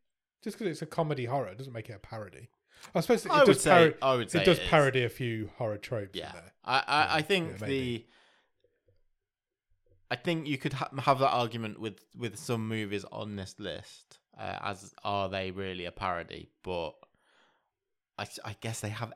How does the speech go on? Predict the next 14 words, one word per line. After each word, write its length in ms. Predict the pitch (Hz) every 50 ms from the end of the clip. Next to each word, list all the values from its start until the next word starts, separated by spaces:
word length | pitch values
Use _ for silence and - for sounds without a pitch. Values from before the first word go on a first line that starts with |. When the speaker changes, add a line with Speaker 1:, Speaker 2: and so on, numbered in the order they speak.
| -
Speaker 2:
elements 480 | 117 113 110 110 110 113 117 120 107 104
of 140 | 113 110 107
it 140 | 120 117 -
if 160 | - 113 107
they're 120 | - 123 113
not 200 | 113 117 120 -
necessarily 380 | 110 107 107 - 110 101 98
an 120 | 98 95 101
out 180 | 101 101 104 -
and 100 | - 98 101
out 240 | 98 98 98 - - _
airplane 720 | - 110 110 104 98 - - - 104 101 101 101 95 95 95
type. 320 | - 101 98 98 104 - -
Speaker 1:
Yeah. 280 | 151 135 113 101 101